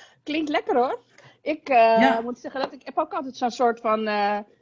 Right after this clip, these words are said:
Speaker 1: idee gehad van ik wil wel naar Spanje verhuizen. Dat lijkt me echt heel lekker. Het is zo lekker dat je tegenwoordig gewoon, eh, eh, op afstand kan werken. En, eh, ja.
Speaker 2: Ja.
Speaker 1: Ja, ik ken jou
Speaker 2: Kom een keer
Speaker 1: natuurlijk
Speaker 2: langs.
Speaker 1: van Eelco de Boer.
Speaker 2: <laughs>
Speaker 1: Nou, graag,
Speaker 2: Ja.
Speaker 1: graag. Eh, gezellig.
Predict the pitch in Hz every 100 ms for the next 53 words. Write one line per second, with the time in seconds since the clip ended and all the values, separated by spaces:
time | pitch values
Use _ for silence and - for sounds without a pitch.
0 | - 220 220 220 214 208 - 208 196 208
1 | 202 190 190 185 - 196 185 175 175 170
2 | 165 175 175 165 185 - - 196 208 208
3 | - 151 143 - 190 - 208 208 233 214
4 | 208 185 196 196 196 202 196 190 180 185
5 | 180 180 185 _ _ _ _ - 185 180
6 | 202 226 220 202 185 - 180 220 226 202
7 | - 175 262 277 - 202 185 175 170 165
8 | 165 175 - 262 277 - _ _ _ 196
9 | 233 185 240 - 277 - 330 349 - 220
10 | 220 320 392 285 - 262 233 269 339 247
11 | 233 214 233 262 - 185 285 539 - -
12 | 240 285 - - - 226 233 233 226 233
13 | 233 226 220 180 180 277 440 494 -